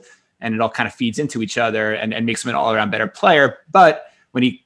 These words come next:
clunk, when he, you know, he, he, he, he misses a couple badly early, then he's less hesitant to get fouled later. It means he drives less, means he's less aggressive, means he's less confident at the line when he goes back there again. Like,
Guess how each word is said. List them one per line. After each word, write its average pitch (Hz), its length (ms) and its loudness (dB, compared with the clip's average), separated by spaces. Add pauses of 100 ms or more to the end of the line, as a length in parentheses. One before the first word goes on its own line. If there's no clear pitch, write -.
clunk, 139 460 -4
when 131 120 0
he, 123 60 0
you 127 80 -4
know, 123 100 2
he, 117 240 0
he, 120 280 -2
he, 113 280 -4
he 110 100 -4
misses 127 240 -2
a 120 40 -2
couple 117 200 0
badly 208 420 -2
early, 110 520 -2 (320)
then 120 100 2
he's 117 140 0
less 120 140 0
hesitant 113 380 -2
to - 80 -18
get - 140 -8
fouled 113 360 0
later. 113 360 2
It 104 80 -2
means 101 140 -6
he 113 100 -10
drives 143 420 2
less, 139 180 -2
means - 160 -8
he's - 80 -14
less - 160 -8
aggressive, 127 640 -2
means 98 300 -4
he's - 220 -8
less 113 120 -6
confident 107 440 -8
at 104 80 -6
the 123 80 -8
line 120 220 -2
when 113 80 -4
he 117 40 -2
goes 113 140 -2
back 120 200 -4
there 120 100 -6
again. 135 340 2
Like, 123 280 -4